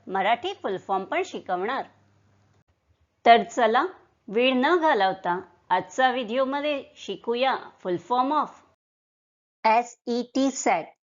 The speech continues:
एसईटी सेटमध्ये एस म्हणजे स्टेट, ई म्हणजे एलिजिबिलिटी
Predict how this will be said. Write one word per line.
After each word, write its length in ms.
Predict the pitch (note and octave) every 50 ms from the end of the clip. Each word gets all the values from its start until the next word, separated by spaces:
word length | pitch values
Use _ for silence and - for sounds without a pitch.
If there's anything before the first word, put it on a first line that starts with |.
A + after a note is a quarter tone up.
| _ _ _ _ _ _ _ _ _ -
एसईटी 800 | A#3 A#3+ C4+ C4+ - - - D4 D4 D4+ D4+ _ _ - - D#4+
सेटमध्ये 680 | - A3+ F3+ E3+ - _ - E3+ E3+ D#3 C3+ F3+ G#3+ D4+ - _ _ _ _ _ _ _ -
एस 280 | G3 G3+ G3+ G3 - - G#3+
म्हणजे 480 | G3+ F#3+ F#3 F#3 E3+ G3+ G3+ F#3 E3+
स्टेट, 520 | - - - - G3+ F#3 G3 A3+ - - - _ _ _ _ _ _ _ _ _ _ _ _ _ _ _ _ - -
ई 140 | C#4+ D4+
म्हणजे 420 | D4 D4 D4 D4+ D4+ C#4+ B3+ D4+ D#4
एलिजिबिलिटी 1200 | D#4 - - C4 C#4 D#4+ D4+ C4 D#4 D4+ C4 C#4+ G3+ F#3 F3 E3+ F3 - D#3+ E3 E3+ E3 E3+ -